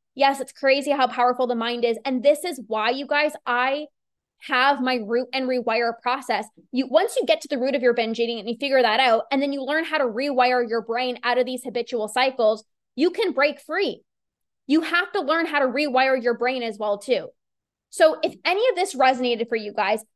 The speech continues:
this is why I created, is it, is it okay if I share with you guys my Root and Rewire membership? Do you wanna learn more about how you can get to the root of your binge eating and rewire your brain?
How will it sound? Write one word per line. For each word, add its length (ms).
this 220
is 120
why 440
I 220
created, 500
is 100
it, 360
is 60
it 120
okay 260
if 80
I 100
share 200
with 100
you 80
guys 260
my 140
Root 240
and 80
Rewire 360
membership? 500
Do 100
you 100
wanna 240
learn 220
more 340
about 260
how 140
you 100
can 100
get 140
to 60
the 80
root 140
of 60
your 120
binge 220
eating 340
and 100
rewire 420
your 140
brain? 380